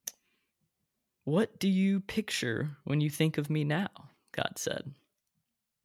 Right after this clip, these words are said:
"Well, that's difficult to answer. I often think of nature images, the wind, a tree, river,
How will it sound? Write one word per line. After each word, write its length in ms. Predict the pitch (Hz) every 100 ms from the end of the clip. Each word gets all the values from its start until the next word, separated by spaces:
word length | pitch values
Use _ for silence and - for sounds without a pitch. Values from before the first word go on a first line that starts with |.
| _ _ _ _ _ - _ _ -
"Well, 440 | 165 110 110 170 _ _ - _ _ _ -
that's 200 | 131 -
difficult 480 | 202 190 - 196 -
to 160 | -
answer. 560 | 156 165 - - 160 165 - _ _ _ _ _ _ _ _ _ _ - -
I 140 | 131 -
often 460 | 143 185 - 175 170
think 240 | 160 156
of 160 | 143 123
nature 480 | 127 120 - 160 -
images, 840 | 135 131 131 - - - - - - _ _ _ _ -
the 120 | 127
wind, 680 | 123 127 131 147 156 151 - _ _ _ _ -
a 60 | 127
tree, 800 | - - 127 135 135 139 143 131 _ _ _ _ _ _ _ _ 123
river, 640 | 139 151 151 147 147 -